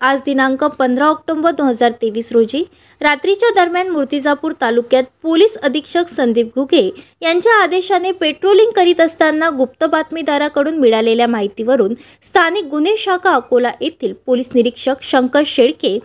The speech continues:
यांना दिलेल्या सूचना व निर्देशनाप्रमाणे स्थानिक गुन्हे शाखा येथील पथकाने मूर्तिजापूर ग्रामीण पोलीस हद्दीतील ग्राम धानोरा बुद्रुक येथे राहणारा अनिकेत उर्फ भावेश रमेश राठोड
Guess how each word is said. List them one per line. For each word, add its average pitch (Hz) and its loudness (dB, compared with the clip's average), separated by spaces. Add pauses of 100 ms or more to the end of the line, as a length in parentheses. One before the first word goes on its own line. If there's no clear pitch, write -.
(360)
यांना 330 2
दिलेल्या 392 4
सूचना 294 0
व 285 0
निर्देशनाप्रमाणे 240 2 (300)
स्थानिक 359 0
गुन्हे 320 0
शाखा 392 0
येथील 277 -2
पथकाने 226 0
मूर्तिजापूर 254 0
ग्रामीण 233 0
पोलीस 302 -8
हद्दीतील 240 -6 (420)
ग्राम 320 2 (180)
धानोरा 269 0
बुद्रुक 240 -4
येथे 226 0
राहणारा 233 0
अनिकेत 269 0
उर्फ 294 -4
भावेश 254 2
रमेश 233 -2
राठोड 240 -2